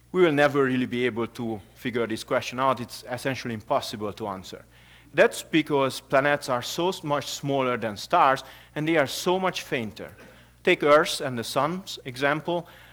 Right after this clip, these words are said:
Uh, Earth in reflected light is about a billion times fainter than the sun. Okay? Not only that,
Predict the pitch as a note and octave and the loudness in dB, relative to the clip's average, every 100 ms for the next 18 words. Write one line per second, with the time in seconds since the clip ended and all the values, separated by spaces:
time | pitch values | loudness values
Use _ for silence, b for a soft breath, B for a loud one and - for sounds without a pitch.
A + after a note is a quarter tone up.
0 | - C#3 B2+ D#3+ F3 F#3+ - - - C3+ | -4 0 2 6 8 6 2 -8 -8 -4
1 | B2+ - F3 F3+ C3+ C3+ F3+ F#3+ D3+ D3 | -4 0 -2 -2 -2 0 0 0 -4 -2
2 | C#3+ C3+ B2+ G#2 C3 C#3+ G3+ B3 G#3 F3 | 0 0 -4 -10 -8 -4 -2 0 -2 -2
3 | - D#3 D#3 - - D#3 C#3 D3 C3 B2+ | -2 -2 -2 -6 -4 -4 -4 -6 -6 -6
4 | A2+ G#2+ - F#2+ - - _ _ _ _ | -6 -6 -6 -8 -10 -20 _ _ _ _
5 | - E3 - B B - F3 F3 E3 D#3+ | -6 -6 -8 B B 2 4 4 2 6
6 | E3+ D#3+ | 6 4